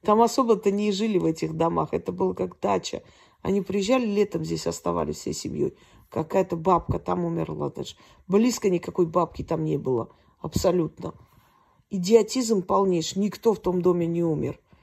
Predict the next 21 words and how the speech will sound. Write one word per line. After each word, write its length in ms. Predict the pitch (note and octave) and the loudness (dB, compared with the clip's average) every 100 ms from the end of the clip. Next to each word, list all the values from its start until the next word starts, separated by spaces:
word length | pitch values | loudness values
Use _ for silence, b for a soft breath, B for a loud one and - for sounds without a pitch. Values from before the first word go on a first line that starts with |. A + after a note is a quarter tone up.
| B B B B B B B | B B B B B B B
В 100 | F#3+ | 6
этих 320 | A3+ A3+ F#3+ | 6 6 2
домах, 380 | F3+ G#3 C#4+ C#4+ | 4 4 4 2
ещё 240 | A3+ - | 0 2
раз 120 | F#3 E3+ | 0 0
повторюсь, 500 | E3 - E3+ E3+ F#3 | -4 -4 -2 0 -2
особо-то 460 | F3+ A#3+ G#3 G#3+ | 0 0 0 0
и 80 | G3 | 0
не 160 | F#3+ F#3+ | 0 0
жили. 220 | F3+ F3 | 0 0
В 80 | G#3+ | 0
этом 220 | A3 G3 | -2 0
доме 180 | G#3 F#3+ | 0 2
вообще 300 | F#3+ - G3+ | 0 0 -6
никто 260 | F3 - | -4 -4
не 140 | D#3 D#3+ | -4 -2
жил, 280 | D#3+ C3+ - b b b b b | -2 -4 -4 b b b b b
кроме 320 | - G3 F#3 | 0 4 6
рабочих, 520 | F#3 G3 A3 B3 G3 - | 6 6 6 4 0 -2
которые 320 | - F3 E3+ | -4 -2 -2
строили. 560 | - - D#3 G#2+ - | -2 -2 0 0 -4